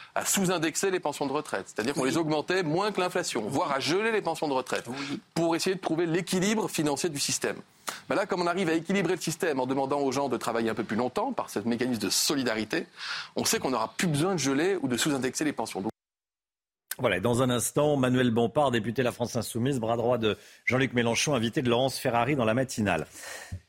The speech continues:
Speaker 2: Je voulais qu'on revienne sur, euh, les chiffres de la délinquance. Ils sont en hausse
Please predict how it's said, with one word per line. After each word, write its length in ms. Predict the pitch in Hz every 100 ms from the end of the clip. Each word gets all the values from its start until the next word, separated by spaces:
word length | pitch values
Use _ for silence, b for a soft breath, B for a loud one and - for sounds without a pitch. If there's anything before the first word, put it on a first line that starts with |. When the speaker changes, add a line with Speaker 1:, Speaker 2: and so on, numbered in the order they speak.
| - 90
Speaker 2:
Je 80 | 131
voulais 100 | 190
qu'on 140 | 202
revienne 220 | 165 196 233
sur, 220 | - 170
euh, 280 | 151 139 135
les 120 | 147
chiffres 300 | - 254 151
de 80 | 147
la 120 | 156
délinquance. 600 | 190 180 135 139 127 -
Ils 140 | 185 185
sont 240 | - 240
en 260 | 226 175 -
hausse 460 | 208 254 247 -